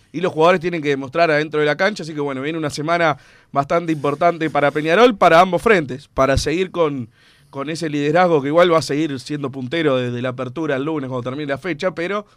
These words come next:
para ya casi cerrar ese torneo corto, seguir pensando en la tabla anual que tiene que seguir,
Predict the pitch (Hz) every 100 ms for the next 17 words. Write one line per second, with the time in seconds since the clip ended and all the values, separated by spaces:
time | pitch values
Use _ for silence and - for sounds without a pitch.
0 | _ _ _ 147 147 - 190 196 175 160
1 | 165 180 160 160 160 180 185 208 226 220
2 | 226 - _ _ _ _ - 165 190 196
3 | 170 151 185 180 160 143 135 170 160 151
4 | 208 180 143 160 147 131 143 143 156 135